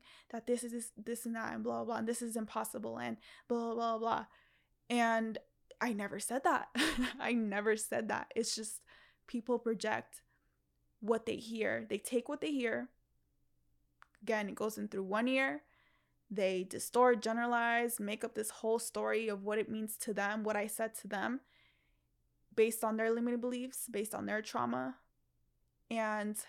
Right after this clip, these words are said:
they make it something that it's not. And that's something that we often do, myself included. Everyone does it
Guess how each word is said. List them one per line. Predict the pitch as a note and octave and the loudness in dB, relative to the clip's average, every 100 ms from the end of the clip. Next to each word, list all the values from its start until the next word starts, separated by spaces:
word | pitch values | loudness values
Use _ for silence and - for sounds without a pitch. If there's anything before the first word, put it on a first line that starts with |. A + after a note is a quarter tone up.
| - _ _ _ _ _ _ _ _ - | -14 _ _ _ _ _ _ _ _ -6
they | A3+ | -2
make | A3+ A3 | -2 -2
it | A#3 | -4
something | - G#3+ A3 G#3 A3 | -4 -4 -4 -6 -8
that | - | -6
it's | G3+ - - | -6 -8 -8
not. | G#3 G#3+ - - _ _ _ - - | -2 -2 -2 -10 _ _ _ -20 -2
And | A3 | 2
that's | A3 - | 2 0
something | A3+ A3 A3+ | -4 -4 -4
that | A#3 | -4
we | A#3 | 0
often | F#3+ G#3 G#3 | 0 -2 -4
do, | G#3 G3+ G#3 - _ | -4 -4 -6 -8 _
myself | A3 G3+ A3+ B3+ | -4 -2 0 -2
included. | B3 B3 B3 A3+ A3 A#3+ - _ _ _ _ - | -2 -4 -2 -2 -2 -6 -12 _ _ _ _ 0
Everyone | A#3+ B3 A#3 | 4 4 2
does | A3 A3+ | 0 -4
it | - - | -6 -10